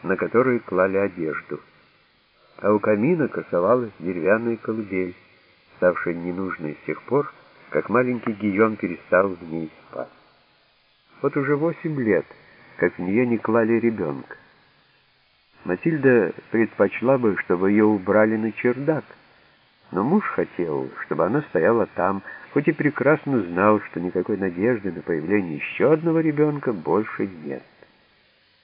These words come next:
Для него колыбель была своего рода символом его мужской силы и постоянно напоминала о сыновьях, которых он смог дать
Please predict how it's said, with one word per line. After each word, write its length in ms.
Для 160
него 440
колыбель 500
была 380
своего 280
рода 320
символом 720
его 180
мужской 680
силы 400
и 80
постоянно 600
напоминала 640
о 60
сыновьях, 720
которых 420
он 140
смог 300
дать 220